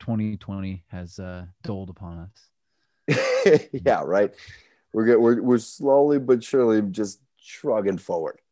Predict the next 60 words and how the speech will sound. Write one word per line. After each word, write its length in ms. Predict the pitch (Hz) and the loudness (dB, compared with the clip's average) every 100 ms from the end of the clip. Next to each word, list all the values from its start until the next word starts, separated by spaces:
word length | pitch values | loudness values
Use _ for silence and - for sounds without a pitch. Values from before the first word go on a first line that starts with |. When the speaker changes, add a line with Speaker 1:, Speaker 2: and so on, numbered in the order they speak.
| _ - | _ -2
Speaker 2:
just 80 | 139 | 0
Speaker 1:
Man, 180 | 139 131 | 2 4
we're 80 | 110 | 2
Speaker 2:
pushing 200 | 107 98 | 0 -10
through 180 | - | -4
it. 40 | 147 | -4
Speaker 1:
turning, 220 | 143 123 110 | -2 -4 -2
you 120 | 120 | -2
know, 360 | 123 127 127 131 | 0 2 0 0
just, 500 | 127 123 - - - | -2 -2 -6 -16 -8
just, 400 | 135 120 - - _ _ _ _ | -4 -4 -6 -20 _ _ _ _
we're 140 | - 147 | -2 2
not 220 | 165 175 | 4 4
treading 260 | 180 180 165 | 4 4 4
water. 240 | 160 147 | 4 4
I'll 140 | 120 | 0
tell 160 | 113 135 | 0 -2
you 80 | 127 | -2
that 200 | 120 113 | -2 -4
much. 240 | 107 95 | -6 -8
We're 80 | 107 | -6
making 280 | 104 110 104 | -6 -6 -8
progress. 640 | 104 104 90 82 92 - - | -8 -8 -8 -10 -14 -18 -20
Speaker 2:
<laughs> 40 | - - | -20 -12
We 100 | - 135 | -4 2
might 220 | 139 147 | 4 4
have 140 | 156 127 | 4 2
ran 260 | 123 127 | 2 4
out 100 | 127 | 2
of 80 | 127 | 2
lemons, 400 | 120 123 131 131 | 4 2 2 -2
but 140 | 120 113 | 2 2
we're 140 | 110 | 2
just 220 | 110 110 - | -2 -6 -6
gonna 160 | 104 | -6
use 160 | 107 98 | -6 -4
some 120 | 101 | -2
mixture 360 | 98 95 - 95 | 0 -2 -4 -4
to 80 | 92 | -2
make 200 | 92 85 | -6 -6
the 40 | |
lemonade 360 | 80 67 71 65 | -6 -6 -8 -12
at 100 | 58 - | -12 -8
Speaker 1:
You 80 | |
Speaker 2:
this 60 | 120 | -4
Speaker 1:
know 140 | 131 | -4
Speaker 2:
point. 100 | 131 | -4
Speaker 1:
what? 280 | 120 135 147 _ _ 80 90 - | -2 0 -2 _ _ _ -12 -8
Yeah, 400 | 113 127 127 101 | -4 -2 -2 -4
at 120 | 95 | -6
this 180 | - 139 | -8 -10
point, 440 | - 139 139 147 107 | -6 -2 -2 -2 -6
like, 280 | 107 104 - | -6 -6 -8
we're 560 | 110 117 113 110 107 98 | -6 -4 -2 -4 -6 -6
making 400 | 110 113 127 113 | -6 -6 -8 -8
it 20 | |
up 140 | 110 | -10
as 120 | 107 101 | -12 -14
we 100 | 101 | -12
go. 380 | 98 82 57 | -12 -12 -14